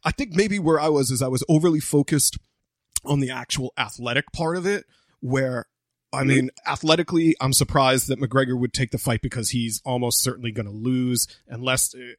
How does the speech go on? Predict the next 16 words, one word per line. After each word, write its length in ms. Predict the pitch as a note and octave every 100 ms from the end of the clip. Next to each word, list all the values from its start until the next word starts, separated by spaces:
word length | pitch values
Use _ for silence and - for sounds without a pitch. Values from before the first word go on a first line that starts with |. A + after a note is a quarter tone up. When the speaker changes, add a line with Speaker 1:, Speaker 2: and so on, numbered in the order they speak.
| _ - G#2+
Speaker 1:
have 140 | B2+
I 80 | B2+
misread 460 | C3 C3+ C3+ B2+
that? 240 | C3 C3 C3+ -
Speaker 2:
No, 120 | E3
you 140 | D3
know, 100 | C#3+ B2+
actually, 260 | C3+ - G2+
I, 260 | F#2+ G#2 G2+ F#2+ - - _
I 180 | F#2+ G#2+
was, 360 | G2+ F#2 F2 E2 - _ _ _
uh, 20 | F#2
I 260 | E2+ D#2
was 80 | E2+ G#2
actually 240 | -
doing 60 | F#2